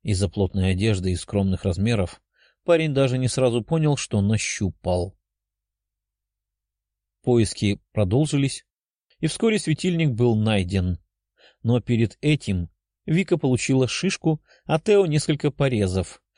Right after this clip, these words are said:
что, кстати, почти сразу зажили. «Тут теснее, чем я думал», — произнес парень,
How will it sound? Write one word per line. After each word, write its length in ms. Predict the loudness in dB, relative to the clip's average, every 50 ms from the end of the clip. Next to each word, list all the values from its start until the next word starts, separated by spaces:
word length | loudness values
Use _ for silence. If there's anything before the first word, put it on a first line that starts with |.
| _ -20 _ _
что, 300 | -14 -4 0 0 0 0
кстати, 440 | -2 -2 -2 -2 0 0 -2 -2
почти 340 | -2 -2 -2 -2 -2 -2 -2
сразу 380 | -2 0 0 0 2 2 2 2
зажили. 520 | 2 2 0 0 0 0 0 -2 -4 -6 _ _ _ _ _ _ _ _ _ _ _ _ _ _ _ _ _ _ _ _ _ _ _ _ _ _ _ _ -4
«Тут 360 | -2 0 0 -2 -4 -6 -12 -14 -14 -16 -20 -20 _ _ _
теснее, 580 | -6 -6 -4 -4 -4 -4 -2 0 0 0 0 -2
чем 240 | -4 -2 -2 -2 -2
я 200 | 0 -2 -2 -2
думал», — 640 | -2 -2 -2 -2 -2 -2 -2 -2 -4 -6 -6 _ _ _ _ _ _ _ _ _ _ _ _
произнес 460 | 0 2 2 2 2 0 -2 -2 -2
парень, 380 | 0 0 0 0 0 -2 -4